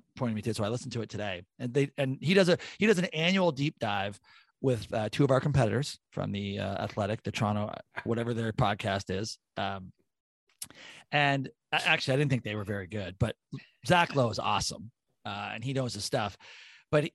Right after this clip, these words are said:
he was sitting there going, "The Raptors are in limbo because,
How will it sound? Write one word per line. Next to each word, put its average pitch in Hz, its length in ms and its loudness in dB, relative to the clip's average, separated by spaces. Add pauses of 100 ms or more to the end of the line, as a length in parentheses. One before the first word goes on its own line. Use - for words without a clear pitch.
(120)
he 220 260 4
was 262 140 4
sitting 190 220 0
there 151 140 -2
going, 127 500 -4 (520)
"The 123 60 -2
Raptors 143 400 4
are 180 80 8
in 180 80 4
limbo 120 480 4 (320)
because, 113 720 -6